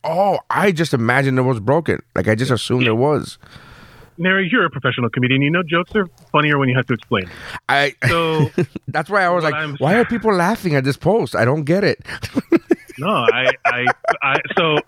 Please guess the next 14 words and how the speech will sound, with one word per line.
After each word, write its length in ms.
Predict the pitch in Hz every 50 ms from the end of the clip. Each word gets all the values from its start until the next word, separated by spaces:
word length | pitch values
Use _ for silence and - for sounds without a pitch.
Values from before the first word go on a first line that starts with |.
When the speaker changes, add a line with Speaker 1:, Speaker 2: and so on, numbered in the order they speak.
| - - - - - - - - -
Speaker 2:
<laughs> 480 | _ _ 165 - - - - - - -
a 100 | 139 151
month 300 | 151 170 208 247 - -
ago 260 | 165 147 135 123 120
I 120 | 117 117
fell, 480 | - _ - 151 135 117 107 104 113 131 -
and 120 | 135 135
I've 100 | 135 135
just 180 | 143 160 151 143
been 180 | 196 202 202
like, 260 | 202 190 185 180 170 - -
"Ah, 240 | 208 202 190 185 170
whatever. 420 | 175 185 190 180 160 147 135 123
I 220 | 120 127 135 135